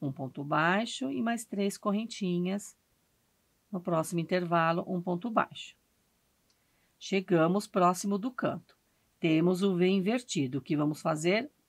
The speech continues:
um V com um ponto alto. Quando nós saímos do intervalo de três alcinhas de três correntinhas para o V, não fazemos nenhuma correntinha de separação. Então, fiz aqui o primeiro ponto alto, quatro correntinhas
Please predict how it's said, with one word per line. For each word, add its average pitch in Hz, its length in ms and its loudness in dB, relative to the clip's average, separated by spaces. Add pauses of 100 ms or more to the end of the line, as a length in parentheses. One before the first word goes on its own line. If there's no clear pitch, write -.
(120)
um 185 180 0
V 208 300 -2 (520)
com 143 200 -2
um 147 40 -2
ponto 143 400 -4
alto. 131 760 -2 (720)
Quando 196 240 0
nós 254 180 2
saímos 180 380 2
do 156 80 -2
intervalo 147 640 2
de 135 140 -6
três 180 460 0
alcinhas 160 500 2
de 143 80 -6
três 147 300 -4
correntinhas 147 760 -2
para 147 340 2
o 131 60 -2
V, 156 300 0
não 160 200 0
fazemos 185 640 0
nenhuma 190 440 0
correntinha 196 520 -4
de 180 80 -8
separação. 208 680 -2 (580)
Então, 165 140 -4
fiz 156 200 -2
aqui 151 200 -2
o - 20 0
primeiro 143 320 0
ponto 143 380 -4
alto, 151 500 2
quatro 165 540 2
correntinhas 139 1200 -4